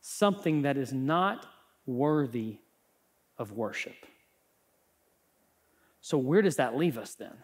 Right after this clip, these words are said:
Because what does that mean? My point is that God loves you.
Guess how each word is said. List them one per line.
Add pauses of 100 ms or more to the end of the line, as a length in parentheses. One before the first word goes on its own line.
(920)
Because
what
does
that
mean? (1600)
My
point
is (1040)
that
God (480)
loves
you.